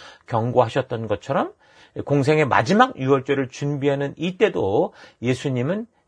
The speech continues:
그 장사치들의 판을 다 뒤집어 엎고 성전뜰로 다니지 못하게 그렇게 하십니다.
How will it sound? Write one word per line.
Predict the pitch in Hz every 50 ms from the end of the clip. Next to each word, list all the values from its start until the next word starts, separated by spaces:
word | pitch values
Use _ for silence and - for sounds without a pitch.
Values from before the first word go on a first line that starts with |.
| - 107 -
그 | - 113
장사치들의 | - - 113 117 123 123 - 127 117 - - - - 117 123 117 -
판을 | - - 170 151 147 139
다 | - - 147 -
뒤집어 | - 151 131 143 160 139 160
엎고 | 117 92 - - - 131 143 160 208 277 - _ - - - _ _ - - -
성전뜰로 | - - 160 151 143 131 139 127 120 - 120 113 117
다니지 | - - 104 98 95 107
못하게 | 92 90 95 98 - - 123 107 - 95 - _ _
그렇게 | - - 110 104 - - 98
하십니다. | 92 - - - 139 120 95 87 - - -